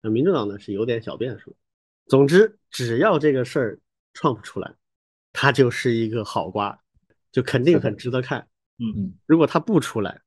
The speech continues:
Speaker 1: 啊，共和党换随便下面这八个小矮人随便谁，<laughs> 那这事儿都就，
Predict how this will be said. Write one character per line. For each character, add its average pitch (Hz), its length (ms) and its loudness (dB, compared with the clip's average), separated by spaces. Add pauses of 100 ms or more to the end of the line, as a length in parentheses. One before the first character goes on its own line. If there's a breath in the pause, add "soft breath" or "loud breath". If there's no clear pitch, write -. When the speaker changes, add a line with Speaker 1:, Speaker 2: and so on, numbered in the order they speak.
Speaker 1:
啊， 92 160 -6
共 117 160 -8
和 135 80 0
党 98 140 -6
换 113 240 -4
随 - 180 -4
便 170 160 4
下 131 180 2
面 110 160 -2
这 117 120 -8
八 120 180 -2
个 127 80 -4
小 120 140 -4
矮 107 80 -2
人 101 180 -6
随 107 160 -4
便 143 180 0
谁， 90 240 -10 (420)
<laughs> - 380 -4
那 123 160 -4
这 113 140 -4
事 110 160 -2
儿 104 60 -2
都 113 420 -2
就， 104 260 -4